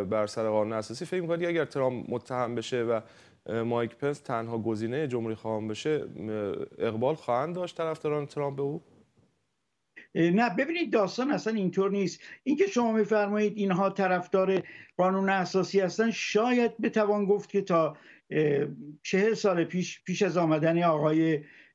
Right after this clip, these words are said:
Speaker 2: اه، رونالد ریگان، مسئله آرام آرام به این صورت که حزب برتر از دیگران است و این برتری حزب از سوی هر دو حزب و بالا بردن حزب، چه دموکرات چه جمهوری خواه،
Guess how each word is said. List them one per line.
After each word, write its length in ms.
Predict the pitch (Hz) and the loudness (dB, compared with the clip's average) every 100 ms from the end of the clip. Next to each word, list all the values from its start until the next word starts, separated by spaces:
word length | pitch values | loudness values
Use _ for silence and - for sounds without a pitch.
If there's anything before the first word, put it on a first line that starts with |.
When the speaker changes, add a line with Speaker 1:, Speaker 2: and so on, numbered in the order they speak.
| - | -2
Speaker 2:
اه، 240 | 147 135 | 0 0
رونالد 640 | 135 160 160 165 160 143 | 0 0 2 4 2 2
ریگان، 320 | 160 143 196 | 0 2 2
مسئله 720 | 226 208 202 180 - - 170 226 | 4 2 0 -2 -6 -2 0 0
آرام 540 | - 190 180 180 180 | 2 2 4 2 2
آرام 340 | 180 175 220 240 | 2 2 2 4
به 80 | |
این 160 | 208 220 | 4 2
صورت 420 | - 233 214 214 | 0 2 2 2
که 80 | 214 | 0
حزب 480 | 180 208 233 190 175 | 4 4 2 -2 0
برتر 400 | 180 160 - 190 | 2 2 0 0
از 200 | 165 - | 0 -4
دیگران 400 | 139 - 80 - | -6 -4 -4 -6
است 180 | - _ _ - - - | -8 _ _ -20 -18 -2
و 40 | |
این 240 | 185 220 226 | 0 2 2
برتری 720 | 208 196 180 - 180 214 320 | 2 0 -2 -2 0 4 2
حزب 420 | 185 185 160 123 - - | 4 2 2 -4 -16 -6
از 140 | 202 190 | -2 -2
سوی 200 | - 285 | 0 2
هر 240 | 226 233 | 4 0
دو 160 | 202 160 | 2 2
حزب 280 | 147 - _ _ - _ | 2 -2 _ _ -20 _
و 60 | - | -4
بالا 400 | 170 196 190 190 | 2 2 4 2
بردن 380 | 185 185 196 254 | 2 2 2 0
حزب، 400 | 214 202 170 - | 0 0 -2 0
چه 120 | 208 | -2
دموکرات 520 | 214 202 175 170 156 | 0 0 0 -2 -4
چه 140 | 147 190 | -2 -2
جمهوری 440 | 196 185 180 175 | 0 0 -2 -2
خواه، 260 | 202 233 | -2 -2